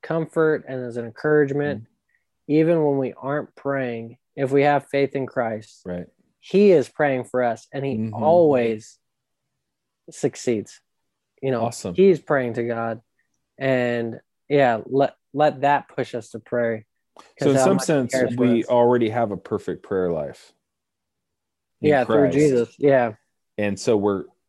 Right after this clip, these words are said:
Speaker 2: we're gonna start based on that. We're gonna start
Speaker 1: Yep.
Speaker 2: there. We're gonna start knowing that we already have an amazing prayer life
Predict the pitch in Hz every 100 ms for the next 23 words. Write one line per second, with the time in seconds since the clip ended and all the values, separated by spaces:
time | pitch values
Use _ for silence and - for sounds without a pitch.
0 | _ _ _ 113 107 113 110 - 131 120
1 | 110 - - _ _ _ _ _ _ -
2 | 101 104 98 95 85 82 78 _ _ _
3 | - 113 113 - 120 110 95 87 80 104
4 | 107 - 107 101 104 101 98 87 92 95
5 | 110 107 117 101 98 92 90 92 104 113
6 | 110 - 98 95 90 90 - _